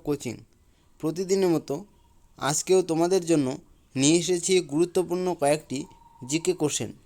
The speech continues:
আজকের এই ক্লাসটিতে আলোচনা করব ইতিহাসের গুরুত্বপূর্ণ কয়েকটি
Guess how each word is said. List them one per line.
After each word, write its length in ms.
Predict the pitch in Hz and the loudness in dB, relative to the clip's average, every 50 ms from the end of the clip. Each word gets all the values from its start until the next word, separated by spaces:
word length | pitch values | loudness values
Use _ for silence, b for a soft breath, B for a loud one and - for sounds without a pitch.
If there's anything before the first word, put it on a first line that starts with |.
| _ _ _ _ _ _ _ - | _ _ _ _ _ _ _ -6
আজকের 440 | - 139 160 165 - - 196 190 175 | -2 0 0 0 2 4 4 4 4
এই 300 | - 170 165 165 180 165 - | 4 4 4 4 4 2 0
ক্লাসটিতে 640 | - 165 160 160 160 160 - 185 175 - 139 131 - - _ _ _ _ _ | 0 4 4 6 4 4 0 -6 -4 -4 -4 -4 -6 -8 _ _ _ _ _
আলোচনা 460 | - - 131 156 - - 185 185 185 | -2 0 0 0 0 0 0 0 0
করব 440 | 175 165 175 165 135 123 131 151 190 - _ _ _ _ - | 0 0 0 0 0 0 -4 -4 -6 -8 _ _ _ _ -6
ইতিহাসের 600 | 160 170 165 - - 196 185 180 175 - 180 170 | -6 -6 -4 -2 2 2 2 2 2 2 0 0
গুরুত্বপূর্ণ 760 | 143 131 147 165 180 175 - 190 175 165 175 180 185 180 170 | 0 0 0 0 0 2 2 0 0 0 -2 -2 -2 -2 -2
কয়েকটি 540 | - - 147 151 156 - - 135 147 175 | 0 2 2 2 2 0 -4 -6 -6 -6